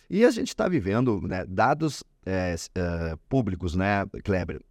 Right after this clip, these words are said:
da Confederação Nacional dos Municípios. Cinquenta e seis por cento dos municípios hoje não fecha a conta entre a receita e a despesa. Ou seja, a despesa tá maior do que a receita.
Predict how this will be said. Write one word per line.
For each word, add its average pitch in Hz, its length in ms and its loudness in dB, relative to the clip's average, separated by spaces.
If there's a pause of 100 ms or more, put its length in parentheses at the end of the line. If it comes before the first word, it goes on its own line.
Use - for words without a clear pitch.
(140)
da 87 140 -2
Confederação 98 640 0
Nacional 104 340 0
dos 104 80 -4
Municípios. 104 540 -4
Cinquenta 131 420 2
e 180 80 2
seis 117 300 -2
por 110 180 -6
cento 92 320 -2
dos 87 100 -4
municípios 87 680 -4
hoje 87 340 0 (180)
não 117 300 2
fecha 123 380 0
a - 20 -4
conta 101 340 -2
entre 90 200 -2
a 98 100 -2
receita 95 400 -4
e 98 40 0
a - 20 0
despesa. - 440 -4 (320)
Ou 82 120 -6
seja, 82 240 -2
a - 20 -6
despesa 95 400 -4
tá 101 140 0
maior 98 440 0 (480)
do 101 80 0
que 104 120 2
a - 20 4
receita. 90 500 -4